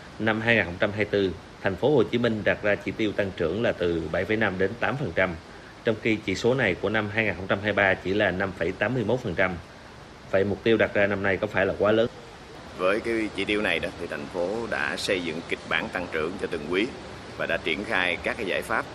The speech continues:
Speaker 2: các biện pháp thúc đẩy tăng trưởng, ờ, ngay từ đầu năm. Trong đó thì chúng tôi tập trung để thúc đẩy các cái động lực tăng trưởng về đầu tư, tiêu dùng, xuất khẩu, cũng như là tìm kiếm các cái động lực tăng trưởng mới thông qua việc triển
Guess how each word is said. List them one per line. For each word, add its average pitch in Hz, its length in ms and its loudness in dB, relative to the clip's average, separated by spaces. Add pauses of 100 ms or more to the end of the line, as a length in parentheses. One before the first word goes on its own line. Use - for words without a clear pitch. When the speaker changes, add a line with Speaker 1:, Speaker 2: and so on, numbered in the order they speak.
(500)
Speaker 2:
các 110 180 0
biện 82 180 -4
pháp 104 200 0
thúc - 120 -4
đẩy 85 120 -2
tăng 87 180 -6
trưởng, 90 220 -2 (240)
ờ, 82 200 -8
ngay 90 120 -2
từ 82 100 -4
đầu 76 180 -4
năm. 90 140 0 (760)
Trong 101 180 0
đó 101 260 2
thì 104 80 -4
chúng 98 80 -2
tôi 98 120 0
tập - 200 -4
trung 101 200 0 (360)
để 80 100 -4
thúc - 240 -4
đẩy 95 280 0 (400)
các 123 80 0
cái 107 80 -4
động 92 140 -4
lực 82 140 -6
tăng 90 180 -4
trưởng 92 300 -2
về 90 180 0
đầu 80 140 -2 (140)
tư, 117 220 6 (400)
tiêu 101 160 -2
dùng, 95 180 -2 (320)
xuất 139 160 -6
khẩu, - 220 -2 (460)
cũng 101 160 0
như 98 100 0
là 82 160 -6
tìm 90 180 0
kiếm 113 280 0
các 135 100 -2
cái 110 80 -4
động 92 140 -2
lực 80 180 -6
tăng 92 160 -4
trưởng 92 200 -2
mới 120 280 4
thông 101 160 -2
qua 95 120 0
việc 85 180 -8
triển - 100 -6